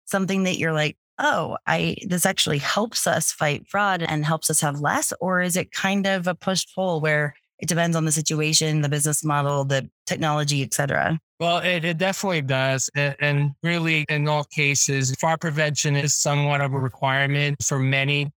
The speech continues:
Speaker 2: we'll say, states. It is part
Speaker 1: Mm.
Speaker 2: of the regulations and really also beyond that, when it comes to protecting, we'll say, protecting consumer, protecting the public,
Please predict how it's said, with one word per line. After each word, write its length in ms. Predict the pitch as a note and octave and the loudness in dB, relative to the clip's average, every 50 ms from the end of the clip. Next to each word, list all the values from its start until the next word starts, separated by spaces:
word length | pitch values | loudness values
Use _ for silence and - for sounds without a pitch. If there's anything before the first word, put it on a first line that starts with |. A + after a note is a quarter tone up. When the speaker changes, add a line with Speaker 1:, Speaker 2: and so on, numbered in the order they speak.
| _ - | _ -6
Speaker 2:
we'll 120 | D3+ D3 | -4 -2
say, 400 | C3+ - D3+ C#3 C3+ C3+ C3+ C3+ | 0 0 0 2 0 0 0 -2
states. 560 | - - - - D3 C#3+ C#3+ D3+ D3+ - - - | -2 -2 0 0 0 0 0 -2 0 -2 0 0
It 160 | C3 C3 C3+ | 2 0 0
is 140 | C#3 C#3 - _ _ - | 0 -2 -4 _ _ -4
part 300 | D3+ C#3+ C#3 C#3+ C#3 B2+ | -2 0 0 0 0 0
Speaker 1:
Mm. 20 | |
Speaker 2:
of 160 | C3+ C#3 C3 | -2 -2 -2
the 60 | B2+ C3+ | -2 0
regulations 760 | C#3 C#3 C3 C#3+ C#3 C#3 C#3 C#3+ C#3+ - - D#3 D3 C#3 | 0 0 0 0 0 0 0 0 0 0 0 0 0 2
and 200 | C#3+ D3 D3 C#3+ | 2 2 0 0
really 300 | D3+ E3 E3 E3 D#3+ D3+ | 0 0 0 0 0 0
also 380 | D3+ C#3+ D3 D3 D3 - - D3+ | 0 0 0 0 0 0 -2 -2
beyond 460 | C3+ C3 C#3+ C#3+ D3 D3+ D#3 D#3 D3+ D3 | -2 0 0 0 2 2 0 0 0 0
that, 180 | C#3+ C#3 C3+ | 0 0 0
when 140 | C3 C#3 C#3 | 0 0 -2
it 100 | C3+ - | -2 -4
comes 300 | - - E3+ E3+ F3 - - | -2 0 0 0 0 0 0
to 140 | E3+ D3+ C3+ | -2 -2 -2
protecting, 680 | - D#3+ - - E3 D#3 - - - E3 D#3+ D#3 - | -2 -4 0 0 0 -2 0 -2 -2 -2 0 0 -2
we'll 140 | C#3+ D3+ D#3 | -2 -2 0
say, 220 | C#3+ - E3 C#3+ | 0 2 0 0
protecting 480 | - - D3+ - - D#3+ C#3+ - E3+ D#3+ | 0 -4 -6 -2 -2 -2 0 0 0 0
consumer, 480 | D3 D#3 D#3+ D3+ - - E3 D#3+ D#3 C#3 | 0 0 0 0 0 0 0 0 0 0
protecting 520 | - E3 C#3+ - D#3 D3+ C#3+ - D#3+ D3+ | -2 -4 -2 0 0 -2 0 0 0 0
the 100 | C#3+ C3+ | 0 0
public, 600 | - - - E3+ F#3 F3 E3 D#3 D3 C#3+ C#3+ C#3 | -2 0 0 0 0 2 0 0 0 0 0 -2